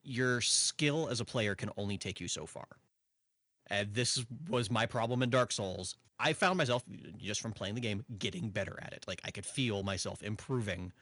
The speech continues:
but there was always a point where if my build sucked, that was it. Didn't matter how good I was. It just, I didn't have the right stats and I had to restart again. So, like,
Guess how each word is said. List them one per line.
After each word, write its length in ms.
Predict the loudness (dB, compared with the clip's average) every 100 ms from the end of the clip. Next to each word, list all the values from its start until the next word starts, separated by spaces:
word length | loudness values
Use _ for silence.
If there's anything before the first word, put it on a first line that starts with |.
| -20 -20 -20 _ -10 0
but 240 | 0 0 _ _ -10
there 160 | -2 -2
was 140 | 0
always 320 | 0 0 2
a 60 | -2
point 380 | 0 2 2 0
where 340 | 2 2 2 -4 _ _ -8
if 180 | -6
my 220 | -4 -4 -4
build 440 | -4 0 2 2
sucked, 640 | 0 0 -2 -4 -6 -6 -8 _ _ _ -10
that 180 | -6 -4
was 140 | -4 -6
it. 240 | -8 -14 _ -2
Didn't 160 | 2
matter 200 | 6 6
how 180 | 6 4
good 220 | 4 0
I 80 | -2
was. 340 | -6 -10 -8 -10 -6
It 120 | -4
just, 240 | 0 -2 -4 -8 -6
I 120 | -2 -2
didn't 200 | -2 -2
have 140 | -2
the 80 | 0
right 180 | 0 0
stats 460 | 0 0 -4 -8
and 100 | -8
I 340 | -8 -10 -12 -8
had 100 | -6
to 60 |
restart 480 | -6 -4 -2 -2 -4
again. 240 | -10 -12 -14 -20 -20 -12 0
So, 400 | 4 6 6 2 -8 _ _ _ _ _ _ _ _ _ -20 -20 -8
like, 180 | -4 -4